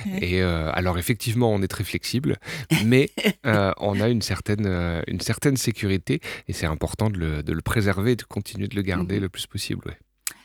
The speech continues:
Speaker 1: Alors aujourd'hui, tu n'as pas amené de texte et tu n'as pas voulu, euh, réciter. Donc pour te voir, eh bien, il y a, il y a les spectacles. On va sur le site.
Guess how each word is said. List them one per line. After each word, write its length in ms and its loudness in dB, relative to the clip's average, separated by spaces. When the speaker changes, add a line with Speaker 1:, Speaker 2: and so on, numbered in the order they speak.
Speaker 1:
Alors 200 2
aujourd'hui, 320 2
tu 160 0
n'as 100 2
pas 240 2
amené 260 4
de 120 2
texte 360 -2
et 60 -6
tu 160 -2
n'as 140 4
pas 160 2
voulu, 580 2
euh, 480 4
réciter. 540 0
Donc 280 2
pour 200 -2
te 100 0
voir, 500 2
eh 60 0
bien, 240 0
il 80 0
y 80 2
a, 300 0
il 200 -10
y 80 -6
a 40 2
les 100 0
spectacles. 580 -6
On 120 4
va 180 2
sur 320 0
le 160 2
site. 380 0